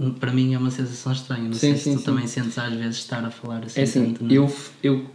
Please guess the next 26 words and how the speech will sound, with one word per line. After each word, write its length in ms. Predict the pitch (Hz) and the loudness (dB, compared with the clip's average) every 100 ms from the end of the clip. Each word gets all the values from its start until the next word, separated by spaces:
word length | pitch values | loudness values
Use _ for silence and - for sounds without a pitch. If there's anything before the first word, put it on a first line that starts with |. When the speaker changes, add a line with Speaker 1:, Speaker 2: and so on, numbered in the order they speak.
| - - | -20 2
Speaker 2:
eu, 320 | 127 123 - | 4 4 2
eu 140 | 131 139 | 6 6
acho 140 | 147 | 6
que 80 | 160 | 4
é 120 | 143 | 6
muito 220 | 135 143 | 6 4
importante 300 | 131 151 143 | 2 2 2
uma 120 | 143 127 | 2 2
coisa, 260 | 107 104 - | 0 0 -2
que 100 | 117 | -2
é 20 | |
uma 80 | 120 | 0
coisa 200 | 120 127 | 0 0
que 40 | |
faz 280 | 139 131 - 131 | 0 0 0 4
muito 240 | 131 131 | 4 4
falta, 540 | 135 127 131 127 127 - | 2 0 2 0 -2 -2
hum, 500 | 127 120 113 113 117 - - - | 0 0 -2 -4 -6 -10 -14 -10
na 120 | 113 117 | -4 0
nossa 200 | 123 - | 0 -2
sociedade, 440 | - 127 135 127 | -2 0 2 0
que 120 | - | 0
é, 220 | 104 - - | -2 -2 -6
eh, 280 | 123 120 117 | -2 -2 -2
a 20 | 123 | 0
visibilidade 880 | 127 131 127 131 143 160 165 160 | 2 4 4 4 4 4 2 0